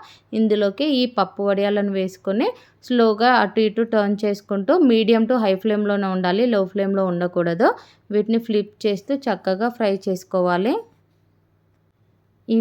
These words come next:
వడియాలకి ఫ్రై చేయడానికి కూడా ఎక్కువ టైమ్ పట్టదండి, ఈజీగా ఫ్రై అయిపోతాయి. And ఇలా వస్తాయన్నమాట మనకి వడియాలు అయితే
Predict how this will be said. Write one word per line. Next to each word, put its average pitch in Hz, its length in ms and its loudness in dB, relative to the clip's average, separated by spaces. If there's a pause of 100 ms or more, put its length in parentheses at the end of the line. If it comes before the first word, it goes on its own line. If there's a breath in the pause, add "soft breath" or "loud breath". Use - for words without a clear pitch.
(120)
వడియాలకి 214 540 0 (120)
ఫ్రై 202 160 -2 (120)
చేయడానికి 208 460 -2
కూడా 208 100 0 (100)
ఎక్కువ 202 160 -4 (120)
టైమ్ 190 180 -2 (120)
పట్టదండి, 185 480 -4 (160)
ఈజీగా 208 340 0 (100)
ఫ్రై 185 160 -4 (140)
అయిపోతాయి. 180 600 -4 (580 soft breath)
And 220 160 2 (180)
ఇలా 202 240 2
వస్తాయన్నమాట 180 680 -4 (120)
మనకి 175 200 -6 (120)
వడియాలు 175 400 -2
అయితే 240 180 -4